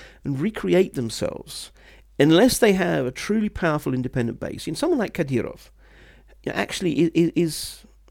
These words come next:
although he himself has also sort of shifted his mode of legitimation slightly,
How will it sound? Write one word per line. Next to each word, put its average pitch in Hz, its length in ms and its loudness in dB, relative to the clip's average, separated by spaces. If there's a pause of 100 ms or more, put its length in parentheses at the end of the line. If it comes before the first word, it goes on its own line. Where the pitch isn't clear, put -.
(120)
although 151 260 2
he 147 240 0
himself 123 600 -2
has 135 140 -4
also 127 380 0
sort - 180 -6
of 113 80 -8
shifted 120 380 -6
his 120 340 -4
mode 120 260 -2
of 107 100 -8
legitimation 160 640 -6
slightly, 90 400 -8